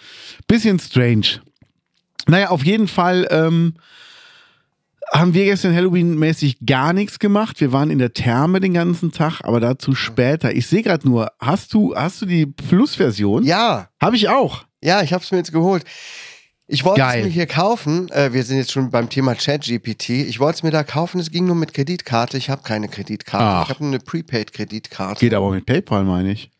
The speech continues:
Speaker 2: Äh, genau, ich hab's dann übers Handy, ich hab die Handy-App und da konnte ich sehen, da konnte ich's einfach über meinen Google,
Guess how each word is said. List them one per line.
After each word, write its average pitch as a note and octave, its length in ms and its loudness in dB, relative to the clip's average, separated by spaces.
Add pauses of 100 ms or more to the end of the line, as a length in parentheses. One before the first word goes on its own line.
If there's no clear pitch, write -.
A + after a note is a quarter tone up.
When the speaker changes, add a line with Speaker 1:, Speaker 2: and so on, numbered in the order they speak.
(280)
Speaker 2:
Äh, D3+ 160 2
genau, A3+ 360 2
ich D#3 120 -2
hab's G3 140 -4
dann F3+ 120 -2
übers D#3+ 260 -2
Handy, G3+ 180 0
ich D#3+ 80 -4
hab D#3+ 120 -2
die D#3 100 -2
Handy-App D#3 600 -4
und C#3+ 60 -4
da D#3 120 2
konnte F3 200 -4
ich D3 80 -6
sehen, E3 180 0
da D#3+ 120 -2
konnte F3 220 -4
ich's D#3 100 -8
einfach D#3 280 -2
über D3 200 -2
meinen C#3 180 0
Google, C#3 460 0